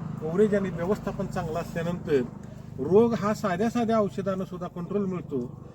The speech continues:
ह्याचं ही एक उत्तम उदाहरण म्हणजे ह्या प्लॉटचं आहे, सुपर सोनाकाचा प्लॉट आहे. ह्यांचं जवळजवळ सुपर सोनाका, माणिक चमन, एस एस एन सगळ्या प्लॉटमध्ये जर आत्ता ब-, पाहणी केली असता, सात आठ दहा एकर बाग आहे, तर कुठेही,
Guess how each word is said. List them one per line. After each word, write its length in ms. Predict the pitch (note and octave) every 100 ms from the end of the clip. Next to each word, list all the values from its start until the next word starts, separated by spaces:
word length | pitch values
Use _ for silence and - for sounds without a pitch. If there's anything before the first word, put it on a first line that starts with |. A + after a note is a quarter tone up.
| - -
ह्याचं 240 | D3 G#3+
ही 240 | F#3 G3
एक 140 | G#3+ G#3
उत्तम 320 | - B3 B3
उदाहरण 300 | G3 F3+ E3
म्हणजे 400 | D#3+ D3 G3 A3 - - - -
ह्या 140 | - E3+
प्लॉटचं 440 | F3 E3+ - E3+
आहे, 200 | E3+ F#3
सुपर 320 | - D3 F#3
सोनाकाचा 480 | E3+ F3 D#3+ - D#3+
प्लॉट 220 | D3+ D#3
आहे. 100 | F#3+
ह्यांचं 320 | G3+ G3 B3 A#3+
जवळजवळ 680 | F#3+ G3 F#3+ F#3+ G3+ A3 A3 - - - - -
सुपर 260 | E3+ G#3+ G3+
सोनाका, 540 | F#3 F3 E3 - G3
माणिक 320 | F#3 E3 D3+ -
चमन, 300 | D#3+ E3+ F#3+
एस 240 | E3 C3 E3
एस 200 | - C3
एन 180 | G#2+ A2 - - - - - -
सगळ्या 280 | G#3+ A3+ C4
प्लॉटमध्ये 600 | A3 F#3+ F3 E3+ E3+ F#3
जर 160 | F3 E3+
आत्ता 260 | D#3 E3
ब-, 180 | D#3 D#3 C3+
पाहणी 260 | D3+ C#3+ E3
केली 240 | E3+ D3+
असता, 240 | C#3 - D3
सात 220 | C#3 D#3
आठ 100 | D3
दहा 180 | A#2+ E3+
एकर 240 | E3 E3
बाग 300 | C3+ E3 E3
आहे, 140 | G2+ G2+ _ - - - D3
तर 60 |
कुठेही, 760 | - C#3+ - F#3 F3+ E3+ G#3